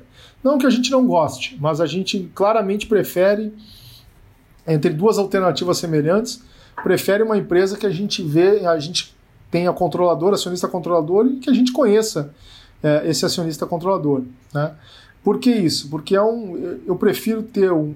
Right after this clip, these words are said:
uma, uma visão mais clara de como aquele controlador pensa, como ele reage, como ele agiu no passado em alguns momentos mais difíceis,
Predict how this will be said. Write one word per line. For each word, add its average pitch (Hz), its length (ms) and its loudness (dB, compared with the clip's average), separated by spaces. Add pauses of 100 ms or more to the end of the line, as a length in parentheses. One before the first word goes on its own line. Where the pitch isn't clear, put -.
uma, 151 320 0
uma 147 180 -4
visão 147 240 -2
mais 170 200 0
clara 165 300 0
de 143 120 -10
como 208 280 0
aquele 165 320 0
controlador 156 580 -2
pensa, 170 420 -4
como 165 240 -4
ele 156 140 0
reage, 156 720 0 (400)
como 196 220 0
ele 196 80 2
agiu 170 320 2
no 190 100 0
passado 175 640 -2
em 160 60 -6
alguns 151 280 -2
momentos 160 380 -4
mais 151 260 2
difíceis, 185 920 -2